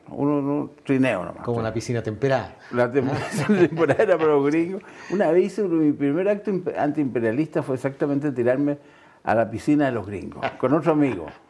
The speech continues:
Speaker 1: con un amigo que es dentista en
Speaker 2: Ya.
Speaker 1: Rancagua, que nos metimos entre medio, los gringos no se dieron cuenta y nos tiramos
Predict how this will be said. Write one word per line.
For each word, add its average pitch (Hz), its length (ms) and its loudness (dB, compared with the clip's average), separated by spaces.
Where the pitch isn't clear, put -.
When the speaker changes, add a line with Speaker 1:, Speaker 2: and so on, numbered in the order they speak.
Speaker 1:
con - 100 -6
un 110 160 0
amigo 120 400 0
que 101 240 -2
es 110 120 -4
dentista 110 560 0
en 92 120 -2
Speaker 2:
Ya. 98 120 -4
Speaker 1:
Rancagua, 120 420 -2
que 120 80 -2
nos 113 100 0
metimos 131 400 0
entre 131 180 -2
medio, 156 280 2
los 139 100 0
gringos 143 240 0
no 127 80 -2
se 127 120 -4
dieron 135 120 -2
cuenta 147 300 -2
y - 20 0
nos 113 160 -2
tiramos 123 520 0